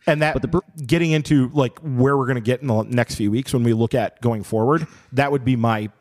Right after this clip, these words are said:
Speaker 1: my case is I would spend,
Speaker 2: Sure.
Speaker 1: I would not spend on a Moustakas for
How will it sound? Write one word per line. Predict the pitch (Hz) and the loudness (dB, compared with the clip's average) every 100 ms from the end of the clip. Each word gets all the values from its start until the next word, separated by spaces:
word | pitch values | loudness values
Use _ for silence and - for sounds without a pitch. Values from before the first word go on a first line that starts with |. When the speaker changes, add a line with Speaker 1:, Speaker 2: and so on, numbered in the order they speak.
| - | -2
Speaker 1:
my | 117 101 | 0 0
case | - 98 - | -2 -4 -4
is | 95 - | -6 -2
I | 135 | 0
would | 131 123 | 0 -2
spend, | - 131 117 113 | -2 0 0 -4
Speaker 2:
Sure. | 101 - - | -8 -8 -2
Speaker 1:
I | |
would | 143 127 | 0 0
not | 147 - | -2 -2
spend | - 151 131 | -2 0 2
on | 123 | 0
a | 113 | 0
Moustakas | 107 - 139 127 120 107 - - _ _ | -4 0 0 0 -2 -6 -8 -12 _ _
for | - - 120 113 107 98 | -6 0 2 2 -2 -6